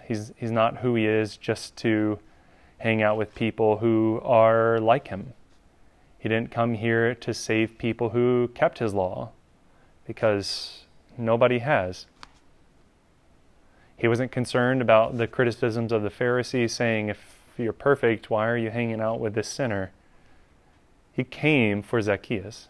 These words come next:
He came to save Zacchaeus and everybody like him. He came to seek and to save the lost.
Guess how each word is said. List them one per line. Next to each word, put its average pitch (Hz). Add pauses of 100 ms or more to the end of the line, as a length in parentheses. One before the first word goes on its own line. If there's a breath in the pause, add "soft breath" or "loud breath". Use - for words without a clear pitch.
(300)
He 127
came 131
to -
save 120 (800 loud breath)
Zacchaeus 113
and 110
everybody 120
like 107
him. 104 (2000)
He 123
came 139
to 123
seek -
and 123
to 113
save 113
the 107
lost. 104